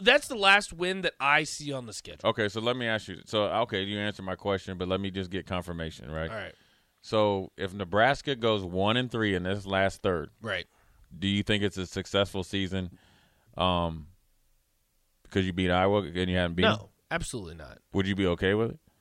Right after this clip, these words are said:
Speaker 1: No, you
Speaker 2: Because
Speaker 1: would,
Speaker 2: it's just
Speaker 1: no.
Speaker 2: like Vir-, it's just like Virginia. If they happen to beat Virginia Tech, it's all good. You beat Virginia Tech. It's no different. Texas,
Speaker 1: Well,
Speaker 2: Oklahoma.
Speaker 1: yeah, that's the same for U V A, but also the University of Virginia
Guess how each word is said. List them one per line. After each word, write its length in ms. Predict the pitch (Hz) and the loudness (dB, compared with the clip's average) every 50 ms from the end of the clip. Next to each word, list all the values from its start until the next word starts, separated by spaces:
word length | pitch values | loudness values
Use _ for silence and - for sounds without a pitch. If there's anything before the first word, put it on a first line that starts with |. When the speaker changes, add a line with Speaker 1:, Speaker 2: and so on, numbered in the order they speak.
| _ _ - | _ _ -10
Speaker 1:
No, 380 | 160 214 294 370 359 - 208 | -6 -4 -4 -2 -2 -2 -2
you 60 | 208 | 2
Speaker 2:
Because 260 | - 117 127 131 123 120 | 2 4 6 6 6 6
Speaker 1:
would, 60 | 117 | 4
Speaker 2:
it's 60 | 107 104 | 4 2
just 160 | 120 113 117 | 0 2 6
Speaker 1:
no. 60 | 117 | 8
Speaker 2:
like 180 | 113 110 95 95 | 8 8 8 6
Vir-, 140 | 107 107 98 | 4 4 4
it's 180 | - 90 107 98 | 4 0 0 2
just 160 | 113 117 107 | 0 2 4
like 140 | 113 110 98 | 4 4 4
Virginia. 400 | 92 92 85 95 110 113 107 98 | 4 0 2 2 2 4 4 2
If 60 | 90 | 2
they 200 | 95 95 95 95 | 2 2 4 4
happen 240 | 95 98 92 92 92 | 4 2 2 2 -2
to 60 | 90 | -2
beat 160 | 87 95 87 | -2 -2 -2
Virginia 320 | 87 92 87 92 92 90 87 | -2 -2 -2 -2 -2 -2 0
Tech, 200 | - 101 98 87 | 2 0 0 0
it's 100 | 85 87 | -2 0
all 140 | 87 87 85 | 0 0 0
good. 320 | 87 92 95 85 78 85 | 2 2 2 2 2 0
You 120 | 90 90 | -4 -2
beat 160 | 85 92 87 80 | -2 -2 -2 -2
Virginia 280 | 87 87 87 85 85 | -4 -4 -4 -4 -2
Tech. 140 | - 104 85 | -2 -2 -2
It's 80 | 95 104 | 0 -2
no 80 | 110 | -2
different. 380 | 104 110 110 104 110 104 90 - - - _ _ - | 0 0 0 0 0 -4 -6 -8 -14 -20 _ _ 2
Texas, 320 | - 110 104 220 202 - | 4 4 6 6 6 6
Speaker 1:
Well, 80 | 220 202 | 8 10
Speaker 2:
Oklahoma. 200 | 202 254 220 180 | 12 12 12 12
Speaker 1:
yeah, 40 | - | 12
that's 200 | 185 202 208 - | 8 4 2 2
the 80 | 196 180 | -2 -2
same 260 | - 220 214 208 180 | 2 2 2 2 2
for 100 | 160 180 | 0 -2
U 200 | 170 165 180 185 | -2 -2 -4 -6
V 200 | 160 151 151 156 | -6 -4 -2 0
A, 120 | 156 147 131 | 0 0 0
but 160 | 131 139 185 | -2 -4 -2
also 720 | 147 165 185 190 180 - - 165 139 127 120 117 120 120 107 - - - - 156 | 2 4 4 4 2 2 -2 -2 -2 -2 -2 -4 -6 -8 -12 -18 -20 -20 -20 -10
the 140 | 156 175 | -6 -2
University 580 | 196 202 202 196 185 190 190 180 - - 175 160 | 0 2 2 2 4 2 2 2 0 -2 -4 -4
of 100 | 147 131 | -4 -4
Virginia 720 | 131 127 120 117 160 165 151 135 123 117 104 98 101 101 | -6 -8 -4 -2 -2 -2 -2 -4 -8 -8 -8 -8 -10 -12